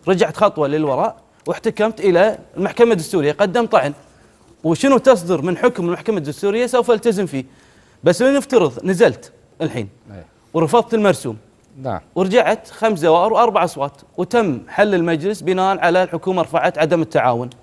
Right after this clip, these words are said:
Speaker 1: وتغيرت الخريطة الانتخابية من خمس دوائر وأربع أصوات، أنها تم رفض الخمسة بواحد، إلى خمسين دائرة وصوت. وياو نواب أيضًا معارضين، انحل المجلس قالوا: "خمسة وعشرين دائرة في مرسوم ضرورة وصوتين".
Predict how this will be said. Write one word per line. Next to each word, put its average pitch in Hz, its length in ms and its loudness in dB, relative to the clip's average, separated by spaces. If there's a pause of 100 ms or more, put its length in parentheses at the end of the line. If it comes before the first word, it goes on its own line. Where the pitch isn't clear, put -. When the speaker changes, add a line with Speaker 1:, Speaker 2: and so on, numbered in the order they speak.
(360)
Speaker 1:
وتغيرت 196 640 2
الخريطة 175 480 0
الانتخابية 160 800 0 (460)
من 170 300 2
خمس 170 280 0
دوائر 160 240 6
وأربع 143 340 2
أصوات، 160 340 0
أنها 143 140 -2
تم 151 220 0
رفض 151 200 2
الخمسة 147 340 -2
بواحد، 139 460 0 (380)
إلى 196 160 4
خمسين 185 360 -2
دائرة 156 280 2
وصوت. 214 440 0 (600)
وياو 180 320 4
نواب 160 360 2
أيضًا 170 200 2
معارضين، 185 580 0
انحل 160 340 0
المجلس 170 460 -2
قالوا: 123 140 0
"خمسة 165 280 -2
وعشرين 147 240 -4
دائرة 151 320 2
في 156 140 0
مرسوم 147 300 -4
ضرورة 139 340 0
وصوتين". 196 480 0